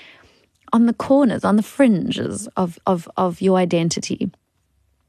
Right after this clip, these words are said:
And I think that that's really exciting, because my take on sexuality, and this is my take, and this is not, I'm not saying this is scientifically proven or that there's research to back this or whatever, but this is my take on sexuality.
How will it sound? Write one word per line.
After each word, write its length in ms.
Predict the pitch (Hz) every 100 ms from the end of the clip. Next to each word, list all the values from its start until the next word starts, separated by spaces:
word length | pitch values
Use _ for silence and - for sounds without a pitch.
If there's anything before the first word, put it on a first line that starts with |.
| -
And 80 | 254
I 140 | - 339
think 200 | 440 427
that 120 | 349
that's 240 | 226 233
really 440 | 202 196 196 202 185
exciting, 640 | 175 - 202 202 - 220
because 340 | 202 - 220 - - - - - -
my 380 | 202 220 277 359
take 380 | - 180 180 -
on 120 | 180
sexuality, 840 | - - - 175 - 170 - 196 202
and 200 | 190 190
this 140 | -
is 140 | 254
my 200 | 214 190
take, 300 | 180 190 180
and 100 | 180
this 140 | 180 -
is 140 | 190
not, 240 | 233 240 -
I'm 100 | 208
not 160 | 226 240
saying 160 | 247
this 180 | 226 -
is 80 | 208
scientifically 680 | - 214 208 220 233 - 208
proven 800 | - - 247 226 226 214 214 202
or 160 | 175
that 160 | 170 -
there's 220 | 196 185
research 400 | 196 214 214 196
to 100 | 202
back 280 | 185 185 -
this 180 | 185 -
or 80 |
whatever, 300 | - 180 175
but 160 | 180 -
this 160 | 233 294
is 120 | 247
my 160 | 220 220
take 260 | - 175 170
on 120 | 165
sexuality. 600 | 175 - 180 175 -